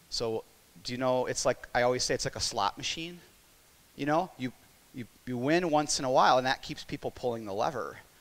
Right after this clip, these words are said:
Well, your horse is thinking, "Hey, you know what I do is I," oh, oh, maybe you do hand feed. So the horse will lean in on you. <laughs> They'll lean in,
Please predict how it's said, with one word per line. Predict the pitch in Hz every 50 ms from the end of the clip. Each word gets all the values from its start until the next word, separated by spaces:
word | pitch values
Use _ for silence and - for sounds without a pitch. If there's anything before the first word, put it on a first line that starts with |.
| - - - _ - -
Well, | 120 123
your | 135 143 143
horse | 131 156 170 185 190 175 -
is | 180 151 - -
thinking, | - 156 135 - 143 139
"Hey, | 120 110 180 226 196 113
you | 107 143 143 151
know | 160
what | 170 175 160
I | 147 139
do | 131 107 123 151 180
is | 196 147 135
I," | 117 107 -
oh, | 151 175 165 -
oh, | 170 165 -
maybe | 151 139 143 147
you | 151 143
do | 120 139 151
hand | 127 135 107 104 104
feed. | - - 107 98 -
So | - 156
the | 151 143
horse | 113 160 170 170 - -
will | 156 147 139
lean | 151 160 156 147 151
in | 175 220 226 202 160 147 151 -
on | - 135 131 131 131
you. | 131 127 135 131 - - - - - - - -
<laughs> | - - - - - - - -
They'll | - 156 147 143
lean | 165 185 190 185 170 175
in, | 196 214 196 175 170 165